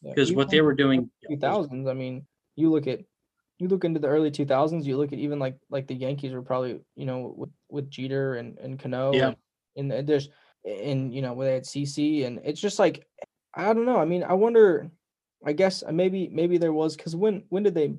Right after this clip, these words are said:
Speaker 1: change all, like, the showboating and the bat flipping, bat, bat flipping and stuff like that? Was that, like
Speaker 2: No, I mean, it, it, it was, it was always a thing that was, was kind of frowned upon up until recently, and even now it's so controversial, but,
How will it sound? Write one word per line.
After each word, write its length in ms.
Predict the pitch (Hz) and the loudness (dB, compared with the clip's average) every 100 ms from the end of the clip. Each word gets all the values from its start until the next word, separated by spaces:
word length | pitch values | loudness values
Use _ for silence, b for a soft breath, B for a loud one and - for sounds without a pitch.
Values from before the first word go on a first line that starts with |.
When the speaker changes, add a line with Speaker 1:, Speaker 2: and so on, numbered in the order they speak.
| - - | -12 -14
Speaker 1:
change 360 | - 135 131 | -6 -4 -2
all, 160 | 131 131 | -2 -2
like, 240 | 120 139 143 | -2 -6 -8
the 80 | |
showboating 680 | 131 - 113 101 120 131 135 | -10 -6 -6 -4 -6 -6 -8
and 100 | 117 | -10
the 40 | 139 | -8
bat 300 | 147 - - | -8 -8 -10
flipping, 300 | 117 113 - _ _ | -10 -10 -14 _ _
bat, 200 | 120 - - | -6 -6 -6
bat 280 | 127 127 - | -4 -4 -6
flipping 300 | 113 113 107 | -8 -6 -10
and 100 | 87 | -8
stuff 200 | - 135 | -8 -8
like 140 | 113 | -8
that? 180 | - - | -10 -8
Was 140 | 139 | -4
that, 140 | 135 120 | -4 -4
like 220 | 117 - _ _ _ - | -6 -10 _ _ _ 0
Speaker 2:
No, 80 | 160 | 4
I 80 | 147 | 8
mean, 200 | 151 151 | 6 6
it, 280 | 165 165 | 4 4
it, 220 | 160 160 160 | 4 6 6
it 80 | |
was, 400 | 160 156 139 - - | 4 4 2 -6 2
it 60 | 170 | 4
was 180 | 160 | 4
always 640 | - 131 139 131 120 - - | 2 4 4 4 0 -8 -4
a 160 | 131 123 | -4 -4
thing 300 | - 131 131 | 0 0 2
that 140 | 127 | 2
was, 240 | 120 120 - _ _ _ _ _ | 0 -2 -8 _ _ _ _ _
was 120 | 135 | -2
kind 180 | - 135 | 2 2
of 120 | 127 | 2
frowned 220 | 135 131 | 4 4
upon 280 | 131 131 123 | 2 0 0
up 120 | 123 - | -2 -6
until 340 | 120 131 117 | -6 -2 -2
recently, 520 | 123 123 - 117 123 123 | 0 0 0 -4 2 4
and 80 | 147 | 6
even 280 | 151 147 | 4 6
now 160 | 131 127 | 4 4
it's 100 | 120 | 2
so 100 | 123 | -4
controversial, 640 | - 123 120 123 120 120 - | -2 -4 0 -2 0 -2 2
but, 200 | 123 | 2